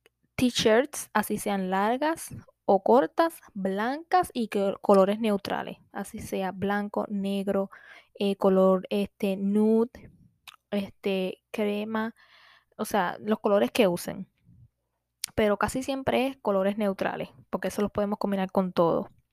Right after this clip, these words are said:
Jeans azules, así sea de dad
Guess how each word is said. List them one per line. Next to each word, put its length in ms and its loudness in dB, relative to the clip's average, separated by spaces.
Jeans 400 -2
azules, 680 2
así 240 0
sea 240 2
de 180 2
dad 300 2